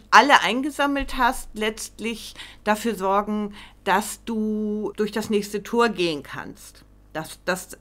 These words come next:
dass das nicht mehr gesperrt ist. Es gibt jetzt einige Hallen,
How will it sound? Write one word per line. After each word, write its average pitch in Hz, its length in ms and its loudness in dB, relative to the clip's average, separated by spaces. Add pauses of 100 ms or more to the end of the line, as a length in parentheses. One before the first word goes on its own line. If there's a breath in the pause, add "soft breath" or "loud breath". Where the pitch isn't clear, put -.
dass 175 180 -2
das 202 200 -6
nicht 202 160 -6
mehr 196 160 -2
gesperrt 185 600 2
ist. - 360 -14
Es 226 160 0
gibt 277 200 2
jetzt 220 220 -2
einige 277 480 6
Hallen, 247 500 6